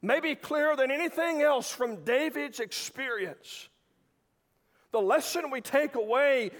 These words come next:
is that you never sin in isolation, even when you're alone. Someone else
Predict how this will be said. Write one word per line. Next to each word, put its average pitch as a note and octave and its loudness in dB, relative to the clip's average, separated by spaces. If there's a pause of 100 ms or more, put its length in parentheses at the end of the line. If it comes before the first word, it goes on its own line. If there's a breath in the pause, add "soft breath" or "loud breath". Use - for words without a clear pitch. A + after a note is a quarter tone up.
is G#3+ -4
that - 0
you A3 -8
never C4+ 0 (160 loud breath)
sin C#4 0 (180 loud breath)
in A#3+ 4
isolation, G3+ -2 (280 soft breath)
even G3 -6 (140)
when E3 -6
you're C#3+ -10
alone. A2 -12 (1080)
Someone F#3+ -8
else - -10